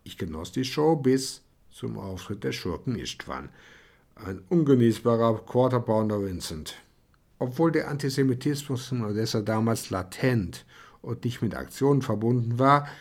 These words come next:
hatte das Betulpan wie alle öffentlichen Einrichtungen der Stadt einen Sicherheitsdienst.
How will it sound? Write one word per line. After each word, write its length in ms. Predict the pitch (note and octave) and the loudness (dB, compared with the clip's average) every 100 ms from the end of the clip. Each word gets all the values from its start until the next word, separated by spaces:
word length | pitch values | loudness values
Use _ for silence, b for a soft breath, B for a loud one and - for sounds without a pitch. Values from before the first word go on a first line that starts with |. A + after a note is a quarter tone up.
| B B B B | B B B B
hatte 240 | D3+ D#3+ | -4 -2
das 240 | E3+ D#3 - | -2 -2 2
Betulpan 720 | D#3+ E3 D#3 D#3 D3+ D3+ C#3+ | 4 4 0 4 6 6 2
wie 140 | C3 - | 0 2
alle 160 | F#3 | 4
öffentlichen 640 | F#3+ G2+ - B2+ A#2 - C3+ | 4 2 -4 -2 -2 -4 -6
Einrichtungen 600 | G2+ G#2+ A2+ A2+ C3+ C3 | -6 -2 -4 -2 -4 -2
der 100 | B2+ | -4
Stadt 400 | - B2+ - - | -4 -8 -8 -8
einen 140 | G#2 | -6
Sicherheitsdienst. 960 | G2 - C#2+ B1 - - _ - - | -6 -8 -10 -12 -16 -20 _ -20 -20